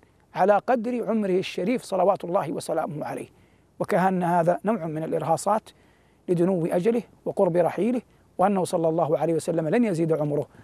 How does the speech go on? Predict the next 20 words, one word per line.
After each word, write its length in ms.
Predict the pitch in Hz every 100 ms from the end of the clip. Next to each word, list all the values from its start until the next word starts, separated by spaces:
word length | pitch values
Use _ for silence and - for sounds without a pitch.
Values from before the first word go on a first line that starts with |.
| - -
على 220 | 170 190
ثلاث 260 | 175 160 160
وستين 460 | 143 165 - 151
سنة. 220 | 139 - - - - - - _ -
أحياني 300 | - 240 233
الله 160 | 214 196
وإياكم 500 | 190 175 190 - 160
على 180 | 170 151
سنته، 380 | 156 147 - - _ _ _ _ _ _ -
ورزقنا 400 | 175 175 196 185
الله 200 | 175 160
وإياكم 540 | 165 165 180 - 170
حبه 300 | - 180 175
واتباع 520 | 165 160 175 170 151
ملته، 360 | 160 165 160 - - _ _ _ _ _ _ -
وسقانا 400 | - 190 190 185
الله 200 | 175 151
وإياكم 480 | 175 170 175 147 165
من 160 | 165
يده، 220 | 160 185